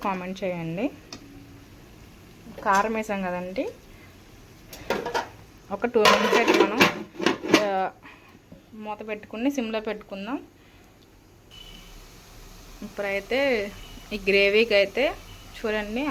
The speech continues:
ఆయిల్ పైకి తేలింది చక్కగా.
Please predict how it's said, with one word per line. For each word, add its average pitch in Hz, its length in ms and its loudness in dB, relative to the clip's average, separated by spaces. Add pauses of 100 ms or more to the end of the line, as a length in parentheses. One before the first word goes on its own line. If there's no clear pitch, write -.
ఆయిల్ 202 280 -4
పైకి 208 260 -2
తేలింది 196 460 -6 (2500)
చక్కగా. 208 380 -4